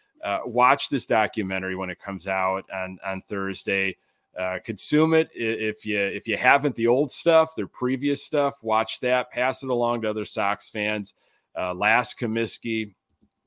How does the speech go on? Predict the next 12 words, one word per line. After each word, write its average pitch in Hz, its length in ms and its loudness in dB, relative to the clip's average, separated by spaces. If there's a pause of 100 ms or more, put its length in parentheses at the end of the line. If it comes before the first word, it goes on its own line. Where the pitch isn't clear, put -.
(160)
you 110 80 -6
can 104 140 -6
find 107 300 -2
him 107 100 -2
on 101 140 -4
Twitter 101 400 -4
at 104 320 -2
Last 104 400 -4
Comiskey, 98 480 -6
and 95 100 -6
they've 95 180 -6
got, 95 280 0